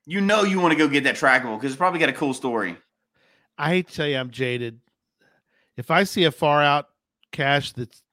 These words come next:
Speaker 2: says there's a trackable in it, I ignore that 'cause I don't think that there's a, and sure enough, nine times out of ten, there's no trackable in that thing. That thing's
Speaker 1: I
Speaker 2: been
Speaker 1: know, I know, which is a whole different
Speaker 2: Uh,
Speaker 1: story, but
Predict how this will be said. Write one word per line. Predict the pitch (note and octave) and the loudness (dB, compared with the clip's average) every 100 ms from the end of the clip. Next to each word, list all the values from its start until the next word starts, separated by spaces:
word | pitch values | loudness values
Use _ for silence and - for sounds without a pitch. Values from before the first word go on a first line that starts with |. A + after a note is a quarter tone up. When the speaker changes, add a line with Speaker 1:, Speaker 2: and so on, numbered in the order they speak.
| _ - | _ -12
Speaker 2:
says | - - D#3+ E3+ F3 | -6 0 2 0 0
there's | E3 D3+ | -2 -2
a | |
trackable | C#3+ D#3+ D#3 - E3+ E3+ | -4 -4 -4 -4 -6 -4
in | |
it, | F3+ F3+ _ _ _ _ _ | -6 -8 _ _ _ _ _
I | C3+ D#3+ | -4 -2
ignore | D3 B2+ B2 C3 C3 | -2 -6 -8 -6 -6
that | A#2 G#2+ G2+ _ | -6 -10 -14 _
'cause | C#3 C3+ | -8 -2
I | D#3+ | 0
don't | F3 D3 - | 0 -2 -6
think | C#3 - | -8 -10
that | _ | _
there's | A#2+ A2+ | -14 -14
a, | - _ _ _ _ _ _ | -16 _ _ _ _ _ _
and | C#3 C3 | -10 -6
sure | - F#3 | -2 2
enough, | F3 F3 E3+ _ _ | 4 4 2 _ _
nine | C#3+ D3 E3 | -4 -2 -2
times | E3+ E3+ D#3 | 0 -2 0
out | D#3+ | -2
of | D3 | -2
ten, | - D#3 D#3+ | -2 -4 -4
there's | A3 A#3+ | -6 -8
no | D#3 | -8
trackable | - A#2+ G#2+ G#2+ G#2 | -8 -10 -10 -16 -16
in | G2 | -16
that | F#2+ - | -18 -16
thing. | A2 C3+ D3+ _ _ _ _ _ _ | -14 -14 -18 _ _ _ _ _ _
That | F3+ F#3+ | -12 -4
thing's | F#3 A#2 | 0 2
Speaker 1:
I | A#2+ | 2
Speaker 2:
been | A2+ B2+ F#2+ | 0 -2 -2
Speaker 1:
know, | F2+ - | -8 -6
I | G#2+ A2 | -6 -4
know, | G2 F#2 | -4 -4
which | G#2 D3 | -4 -4
is | F3 D#3+ | -2 2
a | |
whole | - F#3+ | 4 4
different | - A#2+ - | 4 0 -2
Speaker 2:
Uh, | A#2+ | -4
Speaker 1:
story, | D3 C#3+ C#3 C#3+ | 0 2 2 2
but | C3 B2 - | 2 0 0